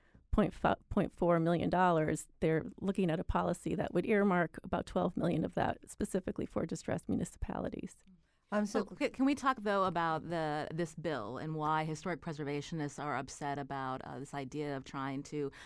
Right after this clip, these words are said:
Speaker 3: uh, get around, uh, when places are deemed historic, but being able to, um, you know, push through development?
Speaker 1: Sure. So the bill,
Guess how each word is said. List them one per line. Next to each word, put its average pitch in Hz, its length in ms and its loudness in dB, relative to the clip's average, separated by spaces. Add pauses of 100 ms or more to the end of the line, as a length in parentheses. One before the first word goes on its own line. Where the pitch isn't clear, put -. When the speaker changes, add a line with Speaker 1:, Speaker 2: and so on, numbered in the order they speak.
(140)
Speaker 3:
uh, - 20 -8
get 165 160 0
around, 156 640 2
uh, 143 180 -2
when 147 500 0
places 160 440 -4
are 156 240 0
deemed 147 320 -4
historic, 156 720 -4
but 160 160 -6
being 165 180 -2
able 151 280 -4
to, 156 260 -6 (300)
um, 151 480 -2
you - 100 -6
know, 143 80 -4
push - 240 -6
through 196 160 -4
development? 226 440 -4 (100)
Speaker 1:
Sure. 254 400 -8 (480)
So 262 200 6
the 240 120 2
bill, 269 520 4